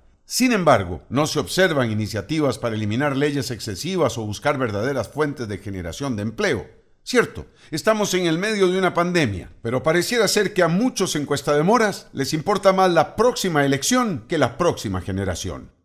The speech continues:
Olvidan que el artículo ciento cinco de la Constitución Política indica que la potestad de legislar reside en el pueblo,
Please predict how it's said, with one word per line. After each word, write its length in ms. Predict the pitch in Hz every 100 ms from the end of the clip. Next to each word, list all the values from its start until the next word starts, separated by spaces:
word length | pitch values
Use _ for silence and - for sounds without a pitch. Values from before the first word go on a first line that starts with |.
| _ _
Olvidan 480 | 95 120 180 170 135
que 120 | 156
el 60 |
artículo 480 | 147 131 185 143 160
ciento 480 | 127 196 208 202 147
cinco 460 | - 214 170 110 92
de 60 |
la 100 | 90
Constitución 640 | 110 107 127 107 120 180 165
Política 760 | 123 156 202 180 156 127 - -
indica 720 | 175 180 226 - 180 104 -
que 100 | -
la 260 | 170 151 -
potestad 640 | 131 123 - 135 - 226
de 160 | 233 170
legislar 800 | 156 208 175 131 147 120 90 -
reside 500 | 117 139 - 185 190
en 80 | 180
el 220 | 135 117
pueblo, 480 | - 139 127 85 65